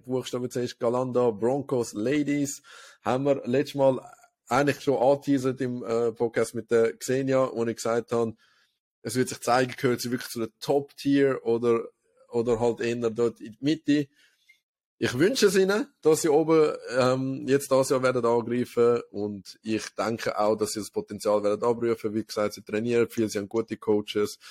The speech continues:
sie machen viel Extraschichten, grosses Kader. Gander Broncos, ich wünsche es ihnen, dass sie jetzt taktisch den nächsten Schritt machen und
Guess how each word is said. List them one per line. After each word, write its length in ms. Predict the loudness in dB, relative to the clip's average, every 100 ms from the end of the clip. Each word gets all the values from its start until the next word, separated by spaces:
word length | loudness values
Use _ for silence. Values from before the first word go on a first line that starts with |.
| -20 -18
sie 160 | -8 0
machen 320 | 0 0 -2 -6 _
viel 240 | -2 0
Extraschichten, 1040 | 2 -2 -2 0 0 -2 -6 -2 0 0 -2 -4
grosses 400 | 0 0 0 -6
Kader. 420 | 0 0 0 -4 -6 _ _ _ _ _ _ _
Gander 280 | 0 2 2
Broncos, 500 | 2 0 0 0 -2
ich 200 | -4 -2
wünsche 300 | 0 -2 0
es 80 | -2
ihnen, 260 | 0 0 -2
dass 220 | -2 -2 0
sie 100 | 0
jetzt 220 | 0 -2 -2
taktisch 340 | -4 -4 -10
den 140 | -6
nächsten 240 | -6 -4 -6
Schritt 240 | -4 -4
machen 360 | -4 -4 -2 -4
und 400 | -6 -10 -10 -16